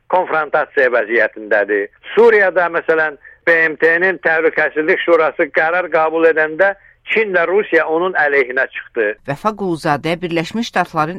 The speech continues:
Speaker 2: əleyhdarları ölkədə keçid dövrü mövcud vəziyyətdən istifadə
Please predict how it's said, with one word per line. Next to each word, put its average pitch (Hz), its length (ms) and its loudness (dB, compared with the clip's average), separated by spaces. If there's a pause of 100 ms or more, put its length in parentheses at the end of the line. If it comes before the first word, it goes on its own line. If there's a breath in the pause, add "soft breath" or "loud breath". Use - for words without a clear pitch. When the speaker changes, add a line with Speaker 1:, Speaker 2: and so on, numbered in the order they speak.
Speaker 2:
əleyhdarları 143 840 -4 (100)
ölkədə 165 400 -6
keçid - 400 -12
dövrü 165 320 -4
mövcud 151 400 -8
vəziyyətdən 139 640 -8
istifadə - 480 -12